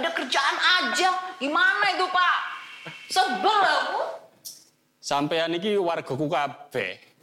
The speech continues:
Speaker 2: Dua orang ini jenengan iki wargaku kabeh.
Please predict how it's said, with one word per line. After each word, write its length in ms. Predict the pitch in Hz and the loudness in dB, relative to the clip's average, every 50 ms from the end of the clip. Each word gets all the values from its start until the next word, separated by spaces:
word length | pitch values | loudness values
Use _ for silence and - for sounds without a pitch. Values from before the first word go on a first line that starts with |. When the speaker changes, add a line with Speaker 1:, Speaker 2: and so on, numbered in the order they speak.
| _ _ _ _ _ _ _ _ _ _ _ _ _ _ _ _ _ _ _ _ _ _ _ _ _ - | _ _ _ _ _ _ _ _ _ _ _ _ _ _ _ _ _ _ _ _ _ _ _ _ _ -12
Speaker 2:
Dua 160 | 117 117 120 | -8 -6 -4
orang 500 | 131 117 120 123 127 127 131 131 139 143 | -2 0 0 0 0 0 0 0 0 0
ini 300 | 143 139 135 131 147 160 | 0 0 0 0 0 0
jenengan 720 | 147 123 110 101 104 104 107 110 120 131 139 143 147 147 147 143 | 0 -2 -2 -6 -8 -8 -6 -4 -2 -2 0 0 0 0 -2 -2
iki 500 | 131 123 127 156 151 147 151 151 156 156 160 _ _ _ _ - | -2 -4 -2 -2 0 0 0 -2 -4 -6 -10 _ _ _ _ -6
wargaku 500 | 135 123 - - - 113 113 - 131 120 | -4 -4 -4 -4 -6 -8 -8 -6 -6 -6
kabeh. 600 | 120 123 113 110 - - _ - - 98 92 90 | -4 -4 -4 -4 -6 -10 _ -14 -12 -12 -12 -14